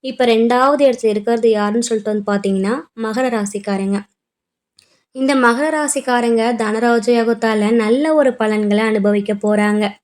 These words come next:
இந்த காலகட்டத்துல சனி பகவான் இவங்களுடைய மூணாவது வீட்டுல பெயர்ச்சி அடைகிறாரு. மூன்றாவது வீடுன்னு சொல்லும் போதுதான் இவங்களுக்கு வந்து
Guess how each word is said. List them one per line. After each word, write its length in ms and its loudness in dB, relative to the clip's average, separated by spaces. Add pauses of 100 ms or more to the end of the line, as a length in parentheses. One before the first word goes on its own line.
(400)
இந்த 180 0
காலகட்டத்துல 840 0
சனி 380 -2
பகவான் 580 -2
இவங்களுடைய 480 2
மூணாவது 520 2
வீட்டுல 340 0 (240)
பெயர்ச்சி 380 -8
அடைகிறாரு. 500 0 (440)
மூன்றாவது 680 0
வீடுன்னு 420 0
சொல்லும் 260 0
போதுதான் 420 0 (380)
இவங்களுக்கு 460 0
வந்து 340 2